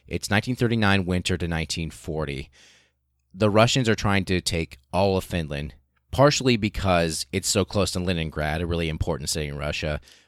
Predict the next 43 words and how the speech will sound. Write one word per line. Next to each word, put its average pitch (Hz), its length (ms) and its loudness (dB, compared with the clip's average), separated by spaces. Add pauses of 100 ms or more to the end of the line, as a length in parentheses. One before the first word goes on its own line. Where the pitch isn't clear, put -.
(140)
Uh, 80 140 -4
the 76 100 -12
border 82 220 -2
is 76 80 -6
only, 85 160 -2
like, 76 240 -6
eighteen 80 320 -6
kilometers 73 480 -6
away 69 200 -6
from 71 180 -12
Finland, - 340 -10
so, - 100 -2
like, 80 140 -4
right 80 200 -2
next 73 220 -6
door. 73 260 -2 (300)
And 104 140 0
they 104 80 -2
kind 95 180 -2
of 85 80 -4
figure, 82 300 -2
"Oh, 90 140 2
hey, 90 320 2
if, - 160 -4
like, 80 200 -6
the 80 140 -6
Allied 104 340 2
powers 82 540 -2
or, 76 320 -6 (100)
or 82 140 -6
Nazi 87 320 -2
Germany," 107 540 2
or 80 220 0 (300)
I 92 60 -4
shouldn't 92 240 -2
say 87 120 2
Allied 76 260 0
powers, 76 240 -2
that's 78 180 -4
a - 20 -10
mistake, - 380 -10 (180)
excuse - 320 -8
me. 69 120 -10